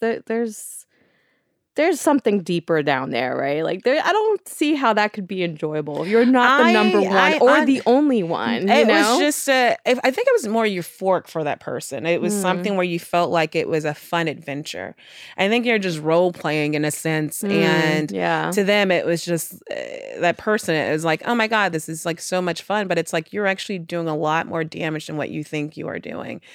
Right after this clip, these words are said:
Speaker 2: in this one moment of fun. Um, it's, it's not something I, I, I would ever <laughs> recommend.
Speaker 1: Yeah, no, I mean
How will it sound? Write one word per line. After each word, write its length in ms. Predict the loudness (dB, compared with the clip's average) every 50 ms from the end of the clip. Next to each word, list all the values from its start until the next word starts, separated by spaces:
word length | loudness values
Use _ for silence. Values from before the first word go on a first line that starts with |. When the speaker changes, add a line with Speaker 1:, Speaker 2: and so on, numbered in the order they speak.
| -20 -20 -20 -20 _ _
Speaker 2:
in 140 | -4 -2 0
this 200 | 0 -2 -4 -6
one 280 | -4 -4 -2 -2 0 -2
moment 260 | -2 -2 -2 -4 -6
of 80 | -6
fun. 480 | -8 -10 -12 -12 -10 -12 -12 -14 -14 -16 -18 _ _ _ _ _ _ _ _ -2
Um, 500 | 0 0 0 0 -2 -4 -4 -6 -8 -10 _ _ -20 -16
it's, 340 | -12 -8 -4 -2 -2 -2 -2 -4
it's 160 | -6 -6 -4
not 220 | -4 -4 -4 -2 -4
something 280 | -6 -4 -4 -2 -2
I, 220 | -2 -2 -2 -4 -6 -8
I, 260 | -8 -6 -6 -8 -8 -12 -18 _ _ _ _ _ _ _
I 120 | -18 -12 -12 -10 -6
would 160 | -6 -6 -4 -4
ever 220 | -6 -6 -6 -8
<laughs> 140 | -10 -8 -10
recommend. 400 | -10 -10 -10 -12 -10 -10 -12 -14 _ _ _ _ -16 -16 -16 _ _ _ _ _ _ _ _ _ -20 _
Speaker 1:
Yeah, 380 | -2 0 2 4 4 2 2
no, 180 | 2 2 2 2
I 120 | 2 0 0
mean 480 | 0 0 0 0 -2 -2 -6 -8 -10